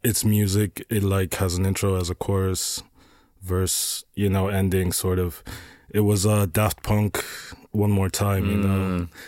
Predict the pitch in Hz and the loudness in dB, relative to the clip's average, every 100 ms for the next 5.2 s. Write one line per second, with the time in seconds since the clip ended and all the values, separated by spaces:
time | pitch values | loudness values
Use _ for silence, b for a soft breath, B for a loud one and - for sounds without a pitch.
0 | B - 101 98 101 101 98 98 95 95 | B -4 0 2 2 2 2 2 2 0
1 | 95 - _ _ - 120 113 110 104 - | -2 -6 _ _ -2 2 4 4 2 4
2 | 123 123 117 110 101 104 - 110 107 101 | 4 6 4 4 4 2 2 2 4 4
3 | 101 92 - 104 98 101 101 101 98 - | 2 0 -2 0 0 0 2 2 2 0
4 | 95 92 110 101 98 95 92 90 98 98 | -2 -2 -2 0 0 0 0 -2 0 0
5 | 98 | 0